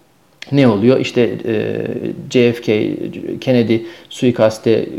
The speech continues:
kurban gidiyor. Onun yerine Johnson geliyor. E, Sovyetler tarafında Khrushchev istifa ediyor ya da istifaya zorlanıyor. O yerini, e, bırakıyor.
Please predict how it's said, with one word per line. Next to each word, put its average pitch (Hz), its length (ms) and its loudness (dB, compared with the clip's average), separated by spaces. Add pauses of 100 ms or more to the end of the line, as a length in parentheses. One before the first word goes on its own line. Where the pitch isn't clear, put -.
kurban 104 460 -2
gidiyor. 92 440 0
Onun 113 180 -2
yerine 107 280 -2
Johnson 107 500 -2
geliyor. 92 400 -2 (380)
E, 101 240 -2 (160)
Sovyetler 117 540 2
tarafında 113 480 -2
Khrushchev 113 520 0 (400)
istifa 117 500 0
ediyor 107 240 0
ya 101 60 -2
da 107 60 -2
istifaya 110 520 0
zorlanıyor. 104 680 -2 (140)
O 117 320 2 (800)
yerini, 113 540 2
e, 98 240 -4
bırakıyor. 117 480 -2